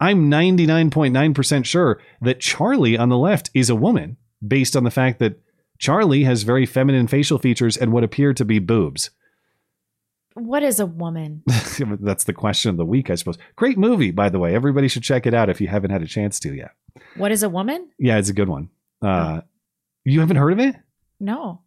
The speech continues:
Speaker 1: Oh, Matt Walsh over at the Daily Wire. They just released that this week,
Speaker 2: Oh,
Speaker 1: and it's
Speaker 2: yes,
Speaker 1: a,
Speaker 2: I have heard
Speaker 1: yeah,
Speaker 2: about it. Yes, yes, yes.
Speaker 1: well worth the watch. Um, okay, so I, I'm pretty sure that Charlie here is a trans man, as in a woman.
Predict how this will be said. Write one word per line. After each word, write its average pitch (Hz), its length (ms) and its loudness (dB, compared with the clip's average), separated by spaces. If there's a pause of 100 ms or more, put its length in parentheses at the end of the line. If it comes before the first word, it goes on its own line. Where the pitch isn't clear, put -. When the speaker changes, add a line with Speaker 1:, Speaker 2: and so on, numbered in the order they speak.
(140)
Speaker 1:
Oh, 143 120 2
Matt 156 180 2
Walsh 165 260 2
over 139 180 2
at 117 60 -2
the 120 80 0
Daily 120 240 2
Wire. 87 200 0
They 87 100 -2
just 95 200 -4
released 104 320 0
that 92 160 -2
this 95 200 -4
week, 101 140 0
Speaker 2:
Oh, 381 40 2
Speaker 1:
and 370 100 2
it's 320 100 0
Speaker 2:
yes, 302 140 -2
Speaker 1:
a, - 60 -4
Speaker 2:
I 226 40 0
have 196 240 -2
heard 175 100 0
Speaker 1:
yeah, 180 120 2
Speaker 2:
about 156 100 -8
it. - 60 -14
Yes, 156 160 -12
yes, 123 140 -6
yes. 107 80 -4
Speaker 1:
well 151 200 2
worth 165 240 0
the 123 80 0
watch. - 460 -6 (500)
Um, 98 380 0 (1200)
okay, 123 220 0
so 117 340 0 (720)
I, 135 200 0 (380)
I'm 131 100 2
pretty 254 220 2
sure 208 200 2
that 156 140 0
Charlie 156 480 2
here 110 220 4
is 117 220 0
a 113 80 2
trans 127 480 0
man, 95 300 0
as 95 160 -2
in 104 60 2
a 98 60 2
woman. 101 480 0